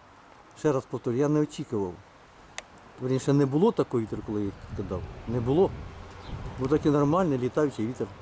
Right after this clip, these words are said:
Е, десь так було чотири-п'ять. Але що буде вісім, я не знав. Так, все, хай летять.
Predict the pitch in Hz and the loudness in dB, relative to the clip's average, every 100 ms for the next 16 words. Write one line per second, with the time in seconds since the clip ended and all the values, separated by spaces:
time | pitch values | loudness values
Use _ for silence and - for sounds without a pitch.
0 | - - - - - - - - - - | -20 -20 -20 -20 -20 -20 -20 -20 -20 -18
1 | - - 104 104 101 101 98 92 113 123 | -18 -14 -8 -4 -2 -2 -4 -6 -4 -4
2 | - 131 120 123 127 135 - 151 131 - | 0 0 2 0 0 0 2 2 4 2
3 | 120 113 127 143 - - - - - - | 0 0 0 0 -2 -14 -20 -20 -20 -20
4 | - - - - - - - - - - | -20 -20 -20 -20 -20 -20 -20 -20 -20 -20
5 | - - - 117 127 - 127 127 120 170 | -20 -20 -8 -2 -2 -2 -2 0 0 2
6 | 262 - 110 92 - - - - - 98 | 0 0 -4 -4 -16 -20 -20 -20 -12 -4
7 | 113 180 196 175 156 175 - - - - | 0 0 0 -2 -4 -10 -20 -20 -20 -20
8 | - - - - - - - - - - | -20 -20 -20 -20 -20 -20 -20 -20 -20 -20
9 | - - - - - - - - - - | -20 -20 -20 -20 -20 -20 -20 -20 -20 -20
10 | - 139 135 - 131 - - 123 113 107 | -8 -4 -2 0 -2 -4 -6 -4 -4 -6